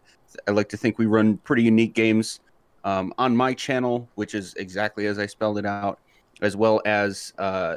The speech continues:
a community called T P K Roleplay. That's, uh, T P K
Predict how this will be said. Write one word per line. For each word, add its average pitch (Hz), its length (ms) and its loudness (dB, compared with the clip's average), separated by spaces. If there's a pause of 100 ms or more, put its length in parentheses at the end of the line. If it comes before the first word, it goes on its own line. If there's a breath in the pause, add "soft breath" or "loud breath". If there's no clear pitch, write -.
a 95 60 -6
community 113 440 -2
called 104 340 -4
T 120 200 -6
P 117 180 -6
K 107 240 -2
Roleplay. 135 720 -2 (540)
That's, 104 360 -4
uh, 98 260 0
T 131 200 -8
P 123 200 -6
K 117 460 0